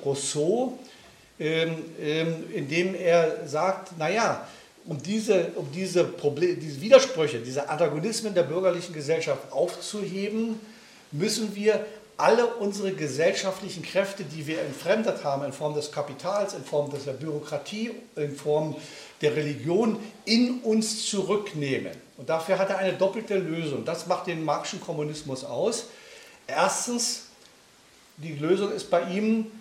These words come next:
wir überführen faktisch alles in Gemeineigentum. Also unterrichten, das sagt er dann später, eine Richtung einer Diktatur des Proletariats, also eine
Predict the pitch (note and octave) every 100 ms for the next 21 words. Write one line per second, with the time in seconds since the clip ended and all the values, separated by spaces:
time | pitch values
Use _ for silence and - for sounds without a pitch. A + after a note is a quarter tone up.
0 | - - - _ D#3+ D#3 - E3 D#3+ -
1 | G#3+ B3+ - G3+ G#3 G#3+ F#3 - - -
2 | E3 A3 A3 - - - G3+ G#3 G#3 -
3 | - - F#3 D#3+ D#3+ F#3+ - D#3+ C#3+ B2+
4 | C3 - - B2+ G2 - - _ _ _
5 | - C#3 D3+ D#3 - - D#3 C#3 G#3 -
6 | B3 B3 B3 - - D3+ D#3 D3 E3 C#3+
7 | C3+ - E3 D3+ F#3+ - - - D3 C3+
8 | C3+ F#3+ - D4+ - D#3 E3 C#3 - -
9 | C#3+ - G#3+ B3 G#3 - - D3+ C#3+ -
10 | G#3+ A3+ F3 D#3 D#3 D3